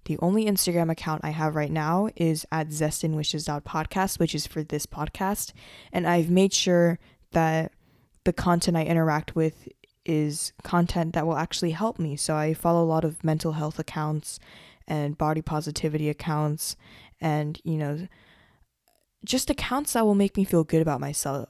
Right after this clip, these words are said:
There's, like, an account about plants, I think, that I <laughs> follow probably, um, just so that when I open up my Instagram, I'm not flooded with messaging about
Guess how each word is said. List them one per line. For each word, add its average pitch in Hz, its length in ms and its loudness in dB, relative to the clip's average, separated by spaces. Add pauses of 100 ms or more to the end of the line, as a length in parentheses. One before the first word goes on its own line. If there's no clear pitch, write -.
There's, 180 260 2
like, 185 80 2
an 175 80 0
account 160 320 -2
about 147 220 -6
plants, 147 360 -6
I 139 80 -6
think, 147 220 -8
that 175 120 -4
I 135 60 -2
<laughs> - 20 -8
follow 165 440 2
probably, 156 560 -2 (640)
um, 165 320 4
just 196 220 4
so 214 60 4
that 185 140 6
when 175 100 4
I 165 60 0
open 165 220 0
up 156 80 -2
my 156 100 -2
Instagram, 156 500 -2
I'm 160 100 0
not 170 180 0
flooded 165 600 4
with 151 340 -2
messaging 156 720 -2
about 143 400 -4